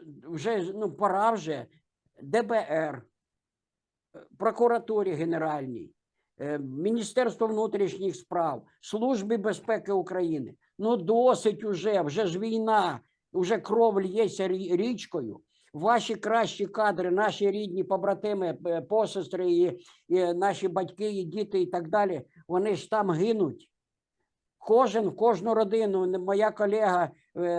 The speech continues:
М-, Валентина Виноградова з української мовної телекомпанії «Столиця», е, буквально три дня тому поховала свого брата.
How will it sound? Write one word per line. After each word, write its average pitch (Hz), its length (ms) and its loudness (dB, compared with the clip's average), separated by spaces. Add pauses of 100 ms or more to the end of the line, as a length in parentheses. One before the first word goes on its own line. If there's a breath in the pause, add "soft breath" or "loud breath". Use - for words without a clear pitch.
(280)
М-, 165 260 -4
Валентина 185 500 -2
Виноградова 175 640 0
з 147 80 -6
української 175 540 -4
мовної 175 240 -2
телекомпанії 170 680 -2
«Столиця», 170 520 -4 (360)
е, 160 180 -4
буквально 185 480 0
три 190 200 -2
дня 185 200 0
тому 196 280 2
поховала 175 680 2
свого 165 360 0
брата. 151 560 -4